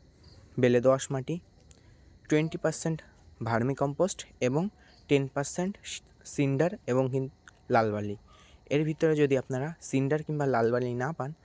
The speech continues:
সেক্ষেত্রে আপনারা কিন্তু ধান, আহ, ধানের চিটে কিংবা কোকোপিট যে কোনো একটি ব্যবহার করতে পারেন। এর ভিতরে others কোনো রকম খাবার দেবেন না, সেটা যাই বলুন না কেন, মানে ওই মিক্সচার সারই বলুন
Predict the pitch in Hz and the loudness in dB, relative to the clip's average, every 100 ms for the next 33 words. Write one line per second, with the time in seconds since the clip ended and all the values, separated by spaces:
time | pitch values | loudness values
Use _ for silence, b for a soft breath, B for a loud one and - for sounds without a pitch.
0 | b - 131 123 127 127 123 131 120 127 | b -10 -6 -6 -6 -4 -4 -4 -4 -4
1 | 127 185 B B B _ - 117 117 127 | -4 -8 B B B _ -8 -4 -4 -4
2 | - 120 117 117 117 131 143 - _ B | -6 -6 -4 -4 -4 -6 -8 -14 _ B
3 | B B B - 151 - 156 - - - | B B B -8 -4 0 -2 -4 -20 -20
4 | - - 135 139 - 127 127 - 110 107 | -20 -4 -2 0 0 0 0 -4 -6 -4
5 | 120 139 139 120 180 190 113 113 113 110 | -2 0 0 0 -4 -4 0 0 0 -2
6 | 107 - 104 107 107 b b b - 143 | -6 -8 -6 -6 -6 b b b -2 0
7 | 156 160 156 160 - - 131 170 - 143 | 0 -2 -2 -2 -6 -6 -2 -2 -2 -2
8 | 135 127 147 175 123 120 123 113 107 107 | 0 -2 -4 -6 -4 -2 0 -2 -2 -6
9 | 110 - B B - - 127 131 135 - | -8 -12 B B -16 -8 -6 -4 -6 -8
10 | - - - 120 127 127 123 120 120 117 | -20 -20 -12 -2 0 0 0 -4 -4 -6
11 | 113 120 175 - 120 113 110 110 - - | -6 -6 -8 -10 -6 -4 -6 -8 -14 -20
12 | b b b - 123 120 113 113 123 123 | b b b -10 -4 -4 -2 -4 -6 -2
13 | 151 135 139 135 151 151 190 | -2 0 -2 -2 0 0 -2